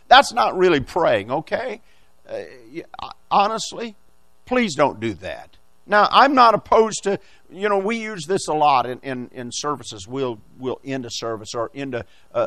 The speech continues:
a segment of a service or end a, maybe a funeral or something like that with the Lord's Prayer and say, "Let's all pray this together."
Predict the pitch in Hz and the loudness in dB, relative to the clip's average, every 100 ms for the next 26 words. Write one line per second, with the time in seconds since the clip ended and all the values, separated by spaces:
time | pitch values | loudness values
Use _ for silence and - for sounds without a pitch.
0 | 123 - - 143 120 117 104 104 - 120 | -2 -4 -2 -2 -2 -6 -6 -8 -8 -8
1 | 107 98 110 110 127 120 107 127 123 113 | -8 -12 -8 -8 -10 -10 -10 -8 -8 -8
2 | - - 143 131 107 107 - 131 - 107 | -12 -8 -8 -6 -6 -8 -8 -8 -10 -14
3 | 104 101 110 113 110 110 107 107 - - | -12 -6 -8 -8 -14 -10 -10 -10 -14 -10
4 | 107 107 - 107 117 - 117 113 - 110 | -10 -12 -14 -12 -12 -8 -8 -8 -8 -8
5 | 104 104 - 98 104 98 | -10 -18 -20 -20 -18 -18